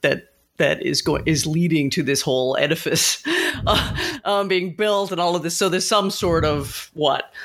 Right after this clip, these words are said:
They're not exactly working to, to make the world a better place here. <laughs> Not really. Um, so there's that. It's, like, a kind of horrifying personal component. So, like, you know, Elon Musk's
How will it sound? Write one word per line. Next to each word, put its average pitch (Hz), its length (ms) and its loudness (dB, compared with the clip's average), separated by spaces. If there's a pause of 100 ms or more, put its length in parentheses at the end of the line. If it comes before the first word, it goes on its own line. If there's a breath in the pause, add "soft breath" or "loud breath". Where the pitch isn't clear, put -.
(120)
They're 185 140 0
not 196 200 4
exactly 170 540 0
working 156 380 2
to, 139 300 0 (160)
to 165 80 0
make 156 200 2
the 165 80 2
world 156 200 2
a 147 40 0
better 147 180 0
place 151 380 2
here. - 160 -6 (200)
<laughs> 254 280 0
Not 196 280 2
really. - 520 2 (500 loud breath)
Um, 208 320 2
so 233 140 -2
there's 202 220 0
that. 185 460 0
It's, - 160 -4
like, 165 160 2
a 165 100 2
kind 175 300 2
of 147 80 0
horrifying 175 720 0
personal 165 560 0
component. 143 640 0
So, 160 220 0
like, 147 260 2
you 156 60 0
know, 139 140 2
Elon 160 420 2
Musk's - 640 0